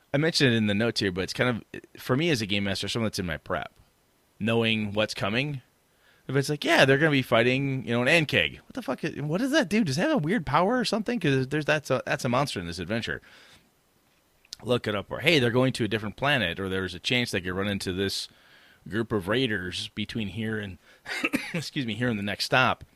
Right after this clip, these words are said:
You know, are there ties to it and so on? Just kind of refreshing the world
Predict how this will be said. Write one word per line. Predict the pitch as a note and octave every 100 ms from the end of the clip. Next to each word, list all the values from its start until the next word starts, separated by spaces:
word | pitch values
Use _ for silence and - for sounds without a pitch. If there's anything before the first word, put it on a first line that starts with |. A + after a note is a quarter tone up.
| _ _ _ _ _ _ _ _ -
You | B2
know, | G#2 F#2+ G#2+
are | G#2
there | G2+
ties | - A2+ A2 G2
to | G#2
it | F2
and | E2+
so | G#2 F2
on? | E2 F#2+
Just | D#3 -
kind | D3
of | B2+
refreshing | B2 A2+ G#2+ - A2+ G2+ G2
the | G2
world | G2+ G#2+ G2+ G2